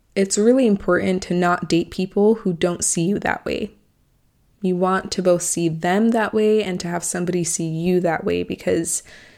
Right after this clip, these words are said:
when you spend time around people who don't see you that way, it starts to influence your perception of yourself, even if you don't want it to. So that's one thing. So I ended that dating situation, and two short weeks later,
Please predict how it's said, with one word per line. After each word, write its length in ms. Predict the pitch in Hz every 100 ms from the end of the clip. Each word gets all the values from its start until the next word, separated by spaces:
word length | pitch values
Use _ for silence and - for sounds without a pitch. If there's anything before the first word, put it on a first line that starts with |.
| _ -
when 140 | 190
you 80 | 185
spend 360 | - 233 254 247
time 260 | 202 190
around 260 | 180 175 180
people 320 | 175 170 175
who 200 | 170 160 -
don't 280 | 180 180
see 180 | - 175
you 140 | 165 165
that 240 | 156 160
way, 300 | 165 156 160
it 240 | - 175 -
starts 400 | - 170 165 -
to 340 | - 165 160
influence 580 | - 196 190 185 180 -
your 100 | 165
perception 600 | 165 165 160 160 - 165
of 100 | 160
yourself, 720 | 156 160 - 147 180 240 - -
even 320 | 165 170 160
if 160 | 156
you 80 | 147
don't 220 | 160 -
want 200 | - -
it 100 | - -
to. 240 | - 196 - _ _ - - - - _ _
So 160 | - 196
that's 300 | 214 226 180
one 160 | 165
thing. 460 | 156 151 175 220 226 _ _
So 560 | - - 180 175 165 165
I 60 | 175
ended 360 | 196 285 233
that 440 | 185 160 156 - - _ _ -
dating 360 | 175 170 156 156
situation, 920 | - 156 160 151 - 180 190 214 240 - _ -
and 480 | 185 185 185 185 185 - -
two 260 | - 254 330
short 340 | - 196 190
weeks 340 | 175 175 -
later, 540 | 170 160 156 151 208